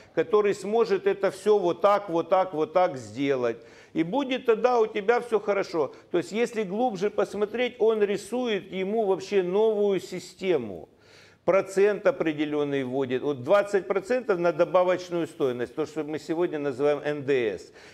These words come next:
Первый ввел это Иосиф. То есть он ему не просто рисует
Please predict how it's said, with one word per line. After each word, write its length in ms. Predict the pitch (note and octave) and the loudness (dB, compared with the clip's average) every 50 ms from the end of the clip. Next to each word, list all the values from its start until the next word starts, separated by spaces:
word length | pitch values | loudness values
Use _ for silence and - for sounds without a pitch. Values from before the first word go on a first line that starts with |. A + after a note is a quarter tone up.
| - _ | -8 _
Первый 400 | - G#3 A#3 A#3 A#3 G#3+ G3+ F3+ | 2 4 6 6 6 4 4 2
ввел 280 | D3+ D3 F3+ G3 F#3+ E3+ | 4 2 2 2 4 4
это 240 | E3 D#3+ E3 D#3+ D3 | 2 2 2 0 0
Иосиф. 440 | B2+ A#2+ A2 G2+ - - G2+ F#2+ - - - - - _ | 0 0 -2 -4 -4 -8 -12 -12 -12 -16 -20 -20 -10 _
То 60 | - E3 | -2 -2
есть 140 | D3 - | 0 2
он 240 | G#3+ A3+ A#3 A3+ A3+ | 2 4 4 4 2
ему 240 | A3 G#3 G#3+ G#3+ G#3+ | 0 0 0 0 0
не 160 | G#3 G3 G3 | 0 0 -2
просто 540 | G3 G3 A3+ C#4 D4 C#4 - - A3 G3+ G3 | 0 2 2 2 2 2 2 2 2 2 4
рисует 640 | F#3 F#3+ F3+ F#3+ - G3+ G3 F#3+ F#3 F3 D#3+ - | 2 0 -2 -2 -2 -2 0 2 2 2 2 0